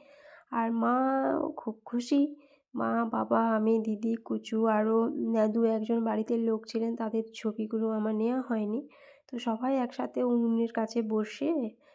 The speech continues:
খাওয়া দাওয়া করছিলাম। এবারে বিকেলের দিকে বিরিয়ানিটা বানানোর জন্য আমি প্রথমে বড় বড় করে আলুগুলো কেটে নিয়েছি, আর ডিম দিয়ে প্রেশার কুকারের মধ্যে সিটিতে দিয়ে দিয়েছিলাম, যাতে একটু তাড়াতাড়ি হয়। আর অন্যদিকে মাংসটা আমি মেখে রাখছিলাম, আর দুধ গরম করে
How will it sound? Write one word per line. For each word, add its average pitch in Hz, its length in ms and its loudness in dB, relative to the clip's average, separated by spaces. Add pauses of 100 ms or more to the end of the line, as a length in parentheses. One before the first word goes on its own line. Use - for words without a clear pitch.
(120)
খাওয়া 214 240 -2
দাওয়া 220 180 0
করছিলাম। 240 500 -6 (560)
এবারে 247 300 0
বিকেলের 240 460 0
দিকে 254 240 -2
বিরিয়ানিটা 233 560 2
বানানোর 220 460 2
জন্য 233 280 0
আমি 240 240 2
প্রথমে 226 340 0
বড় 214 240 0
বড় 214 220 0
করে 226 220 0
আলুগুলো 220 460 0
কেটে 220 300 -2
নিয়েছি, 220 420 -2
আর 220 140 -2
ডিম 214 300 0
দিয়ে 247 200 0
প্রেশার 226 340 0
কুকারের 220 380 0
মধ্যে 233 300 0
সিটিতে 233 380 -2
দিয়ে 226 240 0
দিয়েছিলাম, 240 460 -4
যাতে 240 240 0
একটু 233 200 -4
তাড়াতাড়ি 233 500 0
হয়। 262 180 -2 (540)
আর 233 180 -4
অন্যদিকে 226 460 -2
মাংসটা 233 680 0 (500)
আমি 220 200 0
মেখে 220 300 -2
রাখছিলাম, 240 520 -2
আর 208 220 0
দুধ 226 380 -2
গরম 214 380 0
করে 262 400 2